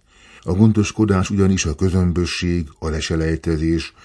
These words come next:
a mások méltósága megsértésének az ellentéte, vagyis annak az ellenkultúrának,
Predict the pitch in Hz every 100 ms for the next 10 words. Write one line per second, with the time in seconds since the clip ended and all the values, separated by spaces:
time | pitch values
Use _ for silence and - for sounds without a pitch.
0 | - 92 110 127 - 98 92 87 82 82
1 | 78 76 71 73 82 - 82 76 - 80
2 | - 82 80 76 76 104 110 76 69 71
3 | 73 69 71 - - - 92 95 95 -
4 | 139 110 - 78 87 80 78 76 87 85
5 | 82 85 80 78 95 113 -